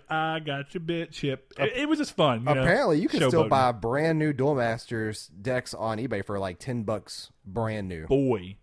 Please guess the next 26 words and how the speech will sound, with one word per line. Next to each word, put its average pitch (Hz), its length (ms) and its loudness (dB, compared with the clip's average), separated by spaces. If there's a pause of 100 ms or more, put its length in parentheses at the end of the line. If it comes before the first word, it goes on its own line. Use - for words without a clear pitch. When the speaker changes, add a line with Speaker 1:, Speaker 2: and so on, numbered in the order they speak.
(160)
Speaker 1:
I 143 40 -2
wonder 254 180 0
how 220 160 0
much. 185 320 -2
I 160 60 2
wonder 233 200 0
what 196 180 2
it 147 120 0
would 131 180 -2
be 120 140 -4
like 110 380 -4
now. 92 560 -8
So 156 360 0
removed 123 460 -2
from 98 180 -10
it. 101 120 -10
I've 170 180 0
not 180 180 0
played 151 220 -2
Duel 139 200 -2
Masters 117 480 -6
since 117 280 -8 (380)
probably 147 420 2
two 127 180 -4
thousand 113 380 -4
three. 113 460 -10